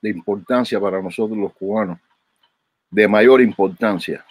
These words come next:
El canal que tiene mayor importancia en estos momentos. Es un canal que no va por los circuitos comerciales. Es un canal donde se permite la opinión personal y es un canal donde se respeta la opinión personal.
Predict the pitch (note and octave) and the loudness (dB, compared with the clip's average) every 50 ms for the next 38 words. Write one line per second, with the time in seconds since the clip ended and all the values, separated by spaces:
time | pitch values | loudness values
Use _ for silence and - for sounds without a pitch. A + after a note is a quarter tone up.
0 | _ _ _ _ _ _ _ _ _ _ _ _ _ _ _ _ _ _ _ _ | _ _ _ _ _ _ _ _ _ _ _ _ _ _ _ _ _ _ _ _
1 | _ _ _ _ - A2+ A2 F2 - A2+ A2+ A#2 C3 B2+ A#2+ - - A2 G2 B2 | _ _ _ _ -4 -4 -4 -4 -2 -4 -2 0 -2 -2 -2 -2 -4 -4 0 0
2 | B2+ A#2 A2+ G2+ G2+ G2 G2 G#2 A2+ A#2 A#2 A2 F#2+ - - F#2+ F#2 - A2 G#2+ | 0 0 0 -2 -2 -2 0 0 2 2 0 0 -4 -4 -8 -8 -6 -4 -4 -4
3 | G#2+ F#2+ - G2 G2+ G2+ F#2+ - G2 F2+ F#2+ F#2 F#2+ F#2 F2 D#2+ - F2+ F#2+ A2+ | -4 -4 -6 -6 -6 -6 -6 -6 -6 -6 -6 -6 -6 -6 -8 -6 -6 -4 -4 -4
4 | A#2 A#2 - A2+ A2+ A2+ A#2+ A#2 A#2 G#2+ - G#2 G2 G2+ G#2 G#2 G#2+ A#2 A#2 A2+ | -4 -2 0 0 0 2 2 0 0 0 -2 -2 -2 0 0 2 2 2 2 2
5 | - G2+ G2 G2+ F#2 F2 - - F2 - - A#2+ - G2 F2 - F#2 F2+ F2+ E2+ | 0 -2 -4 -2 -4 -6 -6 -8 -8 -6 -4 -6 -4 -6 -8 -8 -6 -6 -6 -6
6 | - - A2 G2+ F2+ F2+ - _ _ _ _ _ _ _ _ _ _ _ _ _ | -2 -2 0 0 0 -2 -8 _ _ _ _ _ _ _ _ _ _ _ _ _
7 | _ - G2 G#2 G#2+ G#2+ G#2 F#2+ G#2+ G#2+ G#2+ A2+ A#2 A2+ A2+ A2+ G#2+ - _ - | _ 0 2 2 2 2 0 -2 -2 0 0 2 0 0 0 -2 -4 -6 _ -16
8 | F#2+ G2 G2+ G#2 G2+ G2+ G2+ G#2 G#2 G2 - - G#2 G2 - G#2 G2 F#2+ G2+ A2 | -12 -6 -2 0 0 0 0 0 0 0 2 0 0 0 2 0 0 2 2 2
9 | B2+ B2+ A#2+ F#2+ A#2+ A2 - - - G#2 G2+ G2+ G#2 G2+ G2 G2 F#2+ F#2 - G2 | 2 0 2 2 2 2 0 -2 -6 -6 -2 0 2 2 2 2 2 0 0 -2
10 | F#2 F#2+ G2+ A2 B2 C3 B2+ A#2 G#2 F2 - G#2 F#2 F2+ - - F2+ F#2 G2+ G2+ | -2 -2 0 0 0 2 2 0 -2 -2 -2 -2 -2 -2 -4 -8 -6 -4 -4 -4
11 | F#2+ G2 G2+ _ _ _ _ _ _ _ _ - F#2 G#2+ A2 A2 G#2 - G#2+ G#2 | -4 -4 -8 _ _ _ _ _ _ _ _ 0 2 2 2 2 0 0 0 0
12 | A2 A#2 B2 B2 B2 - - G#2+ G#2 G2+ G2 G2+ - - G2+ F#2 - F#2 F2 - | 2 2 2 0 0 -2 -2 -4 -2 0 0 -2 0 0 -2 -2 -2 -4 -8 -8
13 | _ _ - - C#3 C3 - G2 F2 F2 F2 D#2+ - - E2+ F2+ F#2+ G2 F#2 E2+ | _ _ 0 2 2 2 4 2 0 0 -2 -4 -6 -6 -8 -8 -8 -10 -10 -12
14 | - F2 - - D#2+ D#2 C#2 - | -14 -16 -16 -14 -14 -14 -14 -16